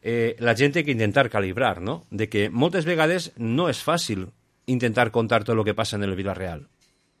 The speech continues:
No ho és, ni ho serà, perquè en el Villarreal tenen clara una cosa, que si una cosa es funciona, no la canvien.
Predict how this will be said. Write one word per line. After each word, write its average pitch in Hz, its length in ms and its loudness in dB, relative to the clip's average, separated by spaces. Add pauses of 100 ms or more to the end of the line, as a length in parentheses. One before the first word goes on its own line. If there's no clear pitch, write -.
(120)
No 110 240 0
ho 123 120 4
és, 220 200 -2 (400)
ni 120 160 2
ho 120 80 0
serà, 120 320 2 (600)
perquè 113 240 -2
en 110 60 0
el 107 100 2
Villarreal 110 320 2
tenen 156 240 -2
clara 139 200 2
una 120 160 -2
cosa, 107 320 0
que 117 100 -6
si 117 140 -2
una 165 220 2
cosa 143 220 0
es 180 120 -6
funciona, 127 440 0
no 127 140 0
la 107 120 0
canvien. 95 420 -4